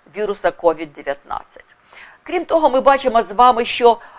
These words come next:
достовірна, достове-, статистично достовірно ми бачимо з вами, е,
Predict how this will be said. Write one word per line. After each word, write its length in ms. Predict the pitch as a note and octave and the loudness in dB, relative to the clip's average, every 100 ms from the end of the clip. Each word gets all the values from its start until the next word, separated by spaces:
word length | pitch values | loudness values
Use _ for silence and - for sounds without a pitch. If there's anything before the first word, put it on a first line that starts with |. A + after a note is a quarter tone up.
| - | -10
достовірна, 1160 | F3 B3 - - B3+ G3 A3+ G3+ F3 D3 D3 C#3+ | 4 4 6 2 2 2 2 4 4 2 0 -2
достове-, 760 | F3 A3 A3 - A3+ G3 G#3+ G#3 | -4 -6 -6 -4 -2 -2 -2 -2
статистично 880 | - A3+ A#3+ G#3+ - G#3+ - F#3 F3 | -2 -4 -4 -16 -12 -12 -6 -4 -2
достовірно 960 | F#3+ - - E3+ C#3+ D#3 D#3+ G#3 C4 - _ - | -4 -6 -4 -4 -4 -10 -10 -6 -8 -8 _ -14
ми 120 | - A#3 | -4 2
бачимо 460 | A#3 A3 G#3+ G3+ | 2 2 -2 -2
з 80 | F3+ | -2
вами, 360 | F3+ B3 B3 A#3+ _ _ - - - - | -2 -2 -2 -8 _ _ -20 -20 -10 0
е, 360 | G3 F#3+ F#3+ | 2 4 2